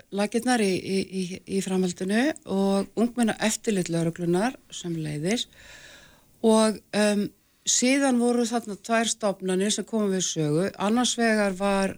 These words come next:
eh, um að ræða sóttvarnahúsið sem nú stendur, sem enn stendur við Ánanaust í Vesturbæ Reykjavíkur, eh, sem að,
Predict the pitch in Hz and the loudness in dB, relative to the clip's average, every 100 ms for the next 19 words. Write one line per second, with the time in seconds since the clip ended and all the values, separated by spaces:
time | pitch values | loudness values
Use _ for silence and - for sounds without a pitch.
0 | - 180 185 185 196 185 170 160 208 214 | -6 -4 -2 0 0 2 0 -2 -2 -4
1 | - 233 233 220 220 - 254 285 - _ | -4 -2 0 2 0 0 0 0 -4 _
2 | _ _ _ - - 196 196 208 - 220 | _ _ _ -14 -4 0 0 0 0 -2
3 | 190 214 190 - - - 202 233 - 202 | -2 -2 -4 -6 -12 -2 2 4 2 2
4 | 202 - 240 208 - 196 233 247 262 302 | 0 0 -2 0 0 0 2 2 2 0
5 | - 226 226 226 - 240 240 240 240 233 | -2 -4 -2 -2 -2 0 0 0 -4 -2
6 | 269 311 _ _ _ - - - - _ | -2 -2 _ _ _ -20 -20 -20 -20 _
7 | _ - 214 208 214 226 202 202 196 190 | _ -2 2 2 2 2 2 2 2 0